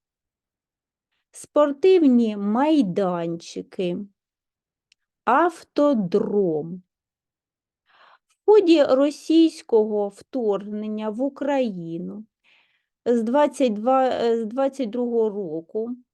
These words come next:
парк неодноразово зазнавав обстрілів, артилерії та ракетних ударів російських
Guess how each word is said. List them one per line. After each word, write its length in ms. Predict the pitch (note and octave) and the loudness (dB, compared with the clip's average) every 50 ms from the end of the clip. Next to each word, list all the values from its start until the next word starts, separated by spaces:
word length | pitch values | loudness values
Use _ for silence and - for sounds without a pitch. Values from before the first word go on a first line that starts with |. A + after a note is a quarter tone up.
| _ _ _ _ _ - - _ _ _ _ - | _ _ _ _ _ -20 -20 _ _ _ _ -2
парк 420 | - C#4+ C#4 C4 B3 B3 C4+ - | 0 2 2 2 0 0 -2 -2
неодноразово 1400 | C#4 C#4 C#4+ F4+ G4 G4 F#4+ E4+ C4+ D4+ D#4 D#4 D4 D4 C#4+ C#4+ A#3+ G3 F3+ F3 F3+ F#3 G3 G#3+ A#3 B3 B3+ B3+ B3 - | -2 0 0 2 0 0 0 -2 -2 -2 -4 -4 -4 -4 -4 -4 -4 -6 -10 -10 -8 -6 -6 -6 -4 -4 -4 -6 -6 -8
зазнавав 1000 | A#3+ A3 B3 C4 C4 C4+ B3+ C#4 D4 D4+ D#4 D#4+ E4+ F#4 F#4+ F#4+ F4+ - - - _ _ | -10 -6 -4 -4 -4 -2 -2 -4 -4 -4 -4 -6 -4 -4 -4 -4 -6 -8 -12 -20 _ _
обстрілів, 1040 | - C4 B3+ A3+ G3 F3+ - _ - _ - A#3 G#3+ A3+ A3+ A3+ A#3 B3 B3+ B3 _ _ _ _ _ _ _ _ _ _ _ _ _ _ _ _ | -10 -8 -6 -6 -6 -6 -8 _ -20 _ -14 -12 -10 -10 -10 -8 -8 -10 -10 -12 _ _ _ _ _ _ _ _ _ _ _ _ _ _ _ _
артилерії 1200 | - D4+ E4+ F4+ E4 - - D4+ C4+ B3 G3 F3 E3 E3 F3 G3+ A#3 C4 C4+ C4+ C4+ B3+ B3 B3 B3 | -2 -2 -2 -2 -4 -6 -4 -2 -2 -2 -2 -4 -6 -6 -6 -6 -4 -4 -4 -4 -4 -6 -6 -6 -8
та 340 | B3 _ - D#4+ F4 F4 D#4 | -8 _ -4 -4 -2 -2 -4
ракетних 1000 | C4+ B3 A3+ G#3+ - _ - A#3 C4+ D4 D4+ C#4+ D4+ C4+ C#4+ C#4+ C#4 - - - | -4 -4 -6 -6 -8 _ -8 -6 -4 -4 -4 -4 -4 -4 -4 -6 -8 -12 -14 -12
ударів 800 | C#4 D4+ B3 A#3 F#3+ G#3 G3+ F#3+ F3+ F3+ E3+ E3+ E3+ F3+ F3 F3+ - _ _ _ _ _ _ _ _ _ _ - | -8 -8 -8 -8 -8 -8 -8 -8 -8 -8 -8 -8 -8 -10 -10 -12 -14 _ _ _ _ _ _ _ _ _ _ -2
російських 840 | G#3 G#3 G#3 G3+ - - - C#4 D4+ E4 E4 - - D4 C#4+ C#4+ | 0 0 0 0 -2 -4 -2 0 2 2 0 -2 -4 -8 -8 -8